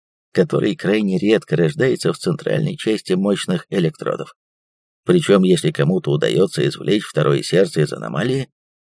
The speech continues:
золотой цвет артефакта и пульсирующие нити пропадают, а у этого они не исчезли. Бармена аж затрясло при мысли о том, сколько может стоить подобный уник.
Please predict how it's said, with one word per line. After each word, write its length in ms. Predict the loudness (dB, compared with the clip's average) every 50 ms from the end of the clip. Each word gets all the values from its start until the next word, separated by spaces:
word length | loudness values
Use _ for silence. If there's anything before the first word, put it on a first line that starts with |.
| _ _ _
золотой 480 | -4 0 2 4 2 4 4 2 0 0
цвет 320 | 0 0 0 0 2 2
артефакта 580 | 0 -2 -2 -4 -6 -4 -2 -4 -4 -2 0 0
и 80 | 0 0
пульсирующие 760 | 0 0 -2 -2 0 -2 0 2 2 0 0 -2 -2 -2
нити 400 | -2 -2 -2 -4 -4 -4 -6 -6 -6 _ _ _ _ _ _ _
пропадают, 600 | 0 0 0 0 -2 -2 0 0 0 0 -4 -6 -10 -16 _ _ _ _ _ _ _ _
а 140 | 2 2 4
у 100 | 6 6
этого 500 | 6 6 4 4 2 0 -6 -6 -10 -14 -16 _ _
они 420 | -2 0 0 2 2 2 2 4 2
не 260 | 2 2 0 -2 -2 -4
исчезли. 720 | -6 -6 -6 -6 -8 -2 0 0 0 0 -4 -10 -14 -14 -16 _ _ _ _ _ _ _ _ _ _ _ _ _ _ -4
Бармена 760 | -4 -2 2 4 4 4 4 4 4 2 2 4 2 0 0 -2
аж 220 | -4 -4 -4 -2
затрясло 600 | 2 2 2 2 2 0 -2 -2 0 0 0 0
при 180 | 2 2 2 2
мысли 300 | 4 2 0 0 2 4
о 120 | 4 4
том, 240 | 4 2 0 0 0
сколько 580 | -2 -6 -10 -4 0 0 0 0 0 -2 -2 -2
может 300 | 0 0 0 0 -2 -2
стоить 480 | -4 -4 -2 0 0 0 0 -2 -6 0
подобный 680 | 0 2 2 2 0 -2 -2 -2 -2 -4 -4 -4 -6 -6
уник. 480 | -4 -2 0 2 2 0 0 -2 -6 -14